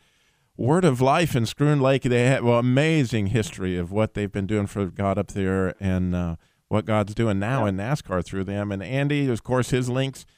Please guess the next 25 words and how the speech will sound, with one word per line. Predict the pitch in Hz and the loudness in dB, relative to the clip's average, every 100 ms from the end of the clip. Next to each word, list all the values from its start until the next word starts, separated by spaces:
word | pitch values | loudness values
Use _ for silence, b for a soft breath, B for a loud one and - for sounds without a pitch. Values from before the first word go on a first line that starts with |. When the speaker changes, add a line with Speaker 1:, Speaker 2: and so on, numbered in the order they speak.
| _ - | _ -4
Speaker 1:
Energize | 123 123 123 110 | 0 2 2 2
Ministry, | 120 135 139 - 131 | 2 2 0 0 -2
Pray | 117 127 123 | 0 0 0
for | 123 | 0
Your | 110 | -2
Pastor | - 117 127 123 | 0 -2 0 -4
Tour, | - 123 120 | -4 0 2
all | 113 135 | 2 2
that | 104 | 0
stuff's | - 117 113 | -2 -4 -2
going | 117 113 113 | -2 0 2
on. | 113 113 107 b b b | 0 0 -4 b b b
It's | - 123 | -4 0
all | 123 | 2
there | 123 104 | 0 -2
at | |
Christian | - 127 - 107 | -2 -4 -2 -4
car | - 113 | 0 0
guy | 110 107 | 2 0
dot | 107 107 - | 2 -2 -2
com. | 117 117 117 110 | -2 0 -2 -2
Guys, | 123 120 117 | -2 0 0
I | 117 | -2
love | 113 123 120 | 0 0 0
you. | 123 | 0